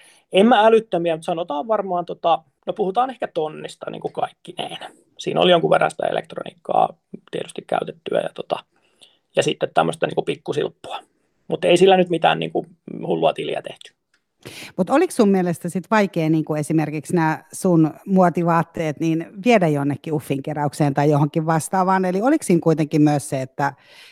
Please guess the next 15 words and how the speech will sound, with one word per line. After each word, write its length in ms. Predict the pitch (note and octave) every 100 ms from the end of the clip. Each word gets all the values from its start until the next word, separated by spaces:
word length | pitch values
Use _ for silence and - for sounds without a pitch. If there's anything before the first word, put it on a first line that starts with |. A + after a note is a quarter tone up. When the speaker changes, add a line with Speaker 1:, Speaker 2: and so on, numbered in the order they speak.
| _
Speaker 2:
et 100 | -
sit 200 | - D#3+
kun 160 | - F#3
ne 120 | F#3
oli 180 | G3 F#3+
ostanut, 500 | G3+ F#3 - D#3 D3+
niin 100 | D3+
sit 200 | - D#3
kuitenkin 400 | - D#3+ D3+ D#3
niistä 240 | D#3+ -
olisi 160 | E3+ -
mielellään 480 | A3 F#3+ D#3 D3+ D#3
saanut 360 | D#3+ C#3+ C#3+
itselleen 520 | D#3 - D#3 D#3 - F3+
jotakin? 440 | E3+ E3 E3+